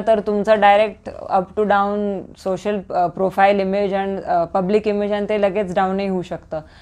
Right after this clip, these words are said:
But if you strongly believe, तुमचं, तुम-, तुम-, तुम्हाला कुठल्या कॉन्सेप्ट्सवरती तुमचा विश्वास आहे, even if it's political, आपलं राईट आहे ओपिनियन टाकणं आणि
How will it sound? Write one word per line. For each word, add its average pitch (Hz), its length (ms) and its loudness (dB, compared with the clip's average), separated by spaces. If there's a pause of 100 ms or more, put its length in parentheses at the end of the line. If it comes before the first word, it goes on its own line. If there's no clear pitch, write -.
(440)
But 233 240 6 (180)
if 233 200 -6
you 269 80 2
strongly 240 460 0
believe, 208 440 0
तुमचं, 190 240 -2
तुम-, 202 420 -6
तुम-, 202 360 -2
तुम्हाला 202 280 0
कुठल्या 208 340 -2
कॉन्सेप्ट्सवरती 208 680 -4
तुमचा 202 320 -2
विश्वास 196 460 0
आहे, 180 420 -4 (360)
even 180 200 0
if 240 180 2
it's 233 260 2
political, 196 460 0 (500)
आपलं 202 340 4
राईट 220 360 6
आहे 208 200 4
ओपिनियन 208 480 -2
टाकणं 175 420 -4 (520)
आणि 185 400 -6